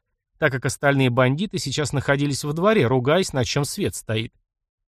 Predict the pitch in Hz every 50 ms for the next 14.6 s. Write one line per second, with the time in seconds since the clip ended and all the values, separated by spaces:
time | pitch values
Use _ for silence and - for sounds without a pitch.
0 | _ _ _ _ _ _ _ _ _ - 135 135 135 135 139 135 135 127 131 135
1 | 131 135 135 135 131 131 131 127 117 127 131 127 127 127 139 147 143 - - -
2 | 247 220 131 101 110 131 120 104 127 131 143 131 - - 156 - - 165 165 170
3 | 240 233 180 139 117 113 104 - 131 123 117 113 113 107 104 98 - 117 113 113
4 | - - 247 269 - 262 240 226 214 - - 214 196 214 208 196 190 220 247 262
5 | 254 240 208 170 160 185 214 233 277 - - 175 143 - 135 123 123 117 123 120
6 | 117 - - 104 - 135 135 165 233 254 214 - 214 185 - - 185 160 - -
7 | 170 175 170 147 - 160 139 123 - - 135 127 113 - - 143 139 135 123 120
8 | 131 127 113 107 110 - - _ _ _ _ _ _ _ _ _ - 120 127 135
9 | 156 226 247 247 233 151 98 - 123 123 127 123 - - 185 214 247 247 170 -
10 | - - - 123 123 131 _ _ _ _ _ _ _ _ _ _ _ _ _ _
11 | _ - 135 135 139 139 135 - - - 135 127 127 127 117 - - 127 120 117
12 | 123 139 147 151 - - - 127 113 - - 131 123 113 123 127 127 147 131 107
13 | - 139 123 117 117 123 120 120 120 135 139 127 117 120 120 117 110 113 120 117
14 | 113 113 - - - 131 113 107 - - 104 -